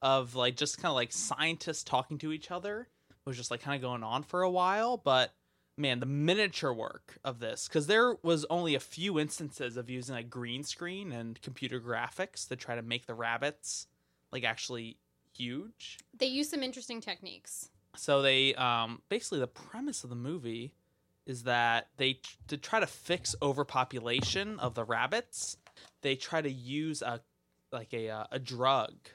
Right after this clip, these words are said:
Speaker 1: to, it's either
Speaker 2: Which I just wanna point out that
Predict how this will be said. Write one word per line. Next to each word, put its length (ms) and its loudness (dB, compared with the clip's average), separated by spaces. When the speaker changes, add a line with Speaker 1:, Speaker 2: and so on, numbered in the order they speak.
Speaker 1:
to, 520 -6
it's 160 -14
either 420 -2
Speaker 2:
Which 260 0
I 100 6
just 140 0
wanna 200 2
point 220 2
out 320 4
that 400 2